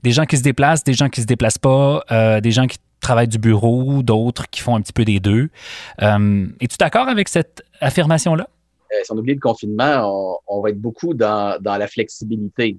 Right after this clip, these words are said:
Speaker 2: C'est-à-dire que le futur du travail, puis j-, j'étais avec un client il y a, il y a à peine quelques heures, puis c'était ça la discussion, c'est comment on va faire pour ramener le monde au bureau, tu sais ? Et, et là, la question, c'est, ben, c'est pas si vrai que ça, parce qu'il y a plein de gens qui veulent revenir au bureau aussi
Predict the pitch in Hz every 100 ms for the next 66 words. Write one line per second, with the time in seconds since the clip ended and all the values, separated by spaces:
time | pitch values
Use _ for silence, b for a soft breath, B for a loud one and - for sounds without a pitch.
0 | - - 104 117 117 101 120 143 127 104
1 | 107 104 110 143 147 - 107 101 101 110
2 | 135 139 117 110 107 104 131 131 104 101
3 | 95 95 101 95 120 120 110 107 104 101
4 | 107 139 - 101 - 139 127 95 90 _
5 | - 123 143 135 117 - _ _ 104 156
6 | 120 95 120 131 98 95 107 104 104 117
7 | 113 101 98 87 95 90 - 131 _ _
8 | _ 95 95 - 104 131 113 110 - 139
9 | 139 107 101 95 - 226 - 113 98 -
10 | 170 113 - 107 151 170 117 160 123 101
11 | 151 135 104 110 113 110 107 107 107 -
12 | 180